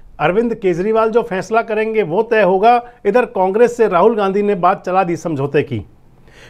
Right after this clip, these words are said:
वैसे अगर मैं आपसे पूछूं तो आपको क्या लगता है कि क्या हरियाणा में ये समझौता अगर आम आदमी पार्टी और कांग्रेस के बीच होता है तो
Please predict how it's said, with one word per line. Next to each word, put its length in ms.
वैसे 220
अगर 140
मैं 120
आपसे 240
पूछूं 300
तो 80
आपको 300
क्या 160
लगता 280
है 80
कि 140
क्या 260
हरियाणा 540
में 120
ये 180
समझौता 560
अगर 160
आम 220
आदमी 240
पार्टी 340
और 120
कांग्रेस 420
के 120
बीच 260
होता 260
है 280
तो 80